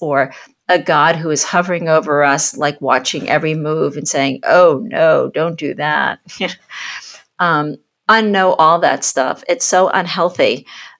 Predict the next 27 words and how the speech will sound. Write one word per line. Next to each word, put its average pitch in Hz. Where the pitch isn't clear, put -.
Uh, 160
and 190
know, 208
first 220
of 185
all, 147
how 190
precious -
you 175
are. 220
Um, 170
the 196
preciousness 226
of 180
being 185
alive, 156
the 180
preciousness 208
of 180
each 208
person, 202
um, 190
and, 185
you 202
know, 185
the 190
beauty 214